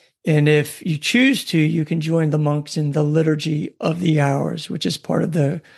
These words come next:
particularly the Roman Catholic faith, seven, faith, seven times a day they pray. Uh, and they start at three thirty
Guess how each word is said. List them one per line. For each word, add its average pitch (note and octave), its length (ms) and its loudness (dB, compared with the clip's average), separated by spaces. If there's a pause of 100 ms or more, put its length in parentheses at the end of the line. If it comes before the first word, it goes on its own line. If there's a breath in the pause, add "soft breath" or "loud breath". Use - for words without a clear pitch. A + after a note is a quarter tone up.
(220 loud breath)
particularly F3 280 4
the D3+ 80 4
Roman D3 280 4
Catholic E3 420 -2
faith, E3 260 -2
seven, - 300 0 (640 loud breath)
faith, - 460 -4
seven D3+ 300 0
times C#3+ 240 -2
a D3 40 -4
day D3 220 0
they D3+ 140 -2
pray. D#3 420 -6 (720 loud breath)
Uh, D#3 240 4
and D#3+ 120 4
they F3+ 120 4
start F3 320 2
at - 140 -2
three G3 400 -2
thirty F3+ 520 0